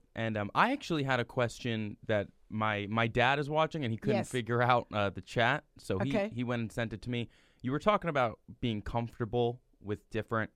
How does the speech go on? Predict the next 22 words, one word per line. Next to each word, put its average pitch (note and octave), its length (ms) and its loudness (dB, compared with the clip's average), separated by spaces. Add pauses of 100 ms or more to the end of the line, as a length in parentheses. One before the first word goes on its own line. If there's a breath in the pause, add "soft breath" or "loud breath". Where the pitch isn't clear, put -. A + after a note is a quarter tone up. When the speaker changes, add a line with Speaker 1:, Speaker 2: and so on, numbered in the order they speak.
(160)
Speaker 1:
uh, F#2+ 340 0
methods G2+ 540 -2
of G2+ 120 -8
taking G#2 260 -4
your F#2+ 100 -2
blood G2 260 -2
pressure. A#2+ 260 -2
Speaker 2:
Yes. - 460 0
Speaker 1:
Did B2+ 180 -2
you E3 100 -4
have D#3+ 240 2
a A2+ 60 2
preference - 1000 -2
on G#2+ 180 -2
one G#2+ 180 -2
that G2+ 80 -4
you G#2+ 100 -2
believe A2 320 -2
is G2+ 100 -4
the F#2+ 180 -8
actual G2 420 -4
most F#2+ 420 -4